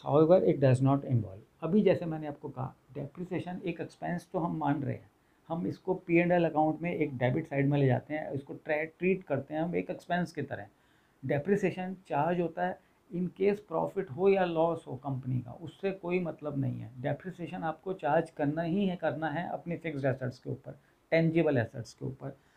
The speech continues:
तो it is an expense, however it does not involve cash।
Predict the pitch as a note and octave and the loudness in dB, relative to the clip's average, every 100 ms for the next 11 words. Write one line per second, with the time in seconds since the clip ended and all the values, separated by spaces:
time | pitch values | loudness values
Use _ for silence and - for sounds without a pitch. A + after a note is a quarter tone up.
0 | _ _ _ _ _ G3 - F#3+ G3+ G#3+ | _ _ _ _ _ -4 2 2 6 6
1 | A3 G#3+ F3 - E3 F3+ G#3 - - D#3 | 6 4 2 -4 -2 -2 -2 -6 -4 0
2 | E3+ G3 A3+ A3+ F#3 E3 E3 F#3 F#3+ D#3+ | 2 4 2 2 2 2 2 -2 -4 -2
3 | C3 C3+ C3+ C3 A#2 - | 0 2 0 -2 -14 -14